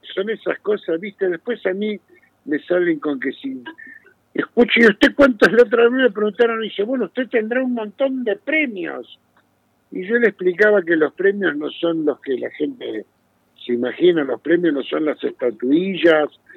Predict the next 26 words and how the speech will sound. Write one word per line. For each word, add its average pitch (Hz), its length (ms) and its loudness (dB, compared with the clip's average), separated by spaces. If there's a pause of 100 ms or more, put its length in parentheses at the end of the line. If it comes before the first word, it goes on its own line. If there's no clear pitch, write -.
(300)
no 143 160 -2
son 160 260 2
los 131 160 2
diplomas, 151 960 4
no 135 160 -6
son 143 240 -6
los 123 160 -6
cheques, 156 480 0
los 117 140 -6
premios 185 580 -4 (420)
son 165 280 -2
los 170 120 0
momentos 147 680 -2
de, 104 320 -6 (540)
por 127 120 -4
lo 131 160 4
menos 165 340 -2
de 156 80 2
esta 156 220 -2
profesión, 147 800 0 (880)
y, 131 400 -2
y 135 40 2
es - 160 -2
una 208 200 4
profesión 160 840 2 (380)
muy 165 300 2